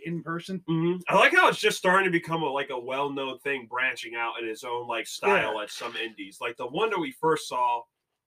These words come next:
Speaker 2: was just a spectacle because you had the whole Lucha Libre chant from the crowd at the end of it, but now it just kinda seems, feels like this, but on tour a little
Speaker 1: Yeah.
Speaker 2: bit. So it's kinda nice. I'm digging the different style.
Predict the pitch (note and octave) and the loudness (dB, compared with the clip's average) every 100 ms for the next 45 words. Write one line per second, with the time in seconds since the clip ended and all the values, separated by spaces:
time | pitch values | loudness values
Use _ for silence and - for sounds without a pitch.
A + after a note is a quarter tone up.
0 | - C#3 C3+ - C3 - _ _ - - | -8 -6 -6 -8 -10 -12 _ _ -16 -14
1 | - - - C3 - B2+ A#2+ A#2 A#2 A2+ | -8 -8 -6 -6 -4 -4 -4 -6 -6 -6
2 | A#2 A#2 - B2+ A#2 A2+ A#2 - A2+ G#2 | -6 -4 -4 -2 -2 -4 -8 -6 -6 -4
3 | A2+ A2+ A#2 A2 - A#2+ A#2 A2 G#2 C3+ | -6 0 0 0 -2 -4 -4 -10 -10 -2
4 | C3+ A2+ A2+ A2 A#2 A#2 A#2 A#2+ A#2+ A2 | 0 0 -2 -4 -6 -6 -6 -4 -4 -2
5 | A2+ A#2 A2 - - - A2 G#2+ A#2 A#2 | 0 0 -4 -8 -10 -6 -6 -6 -6 -4
6 | A2 - - _ _ - D3+ C3+ C3 A#2+ | -4 -10 -20 _ _ -6 0 0 0 -4
7 | A#2+ C3+ - C3 B2+ G#2+ G#2 - G2+ G2+ | 0 0 0 -8 -8 -8 -10 -14 -12 -8
8 | A#2 - - D3+ D3 C3+ - - _ - | -8 -12 -8 -4 -2 0 -2 -4 _ -18
9 | - - - _ _ D3+ F3 C#4 C#4 G3 | -16 -16 -18 _ _ -2 -2 2 2 4
10 | D3+ E3 E3+ E3+ D3 D3 D#3+ D#3+ D#3+ D#3 | 6 6 4 0 0 0 0 0 -4 -6
11 | C#3 D3 D#3 D3 - C3+ C3 C#3+ | -6 -4 -6 -8 -4 0 0 -2